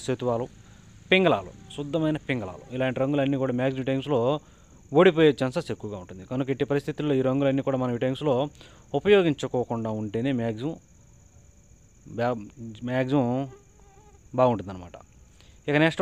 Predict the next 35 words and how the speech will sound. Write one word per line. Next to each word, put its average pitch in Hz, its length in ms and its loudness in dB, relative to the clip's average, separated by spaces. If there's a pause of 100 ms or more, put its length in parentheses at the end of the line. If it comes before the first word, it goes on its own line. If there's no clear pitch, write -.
టైమింగ్ 185 260 4
వచ్చేసి 156 320 -2
నైట్ 143 180 2 (340)
రాత్రిపూట 165 480 2
ఎనిమిది 156 260 2
ముప్పై 147 180 -2
నుంచి - 180 -8
పది 143 180 2
నలభై 98 220 -8
వరకు, - 180 -20 (580)
రాత్రిపూట 165 500 0 (920)
ఎనిమిది 160 260 0 (120)
ముప్పై 151 220 -4
నుంచి 175 220 -8
పది 139 240 0
నలభై 143 280 -2
మధ్య 143 180 -2
కాలంలో 151 220 2
ఇక్కడ 131 180 -4
మ్యాక్సిమం 143 260 0
అన్ని 156 160 4
రంగుల 151 240 4
మీద 143 160 2
గెలిచినప్పటికీ 135 480 -4
ఇక్కడ 151 180 -6
కూడా 143 140 2 (160)
నల్లబొట్ల 175 440 0 (100)
సేతువాలు 165 380 4
అనేవి 151 280 4
మెయిన్ 131 220 4
రంగులు 107 200 -4
అన్నమాట. 90 220 -16 (960)
నల్లబొట్ల 135 460 2
సేతువాలే 147 420 4
ఇక్కడ 160 120 2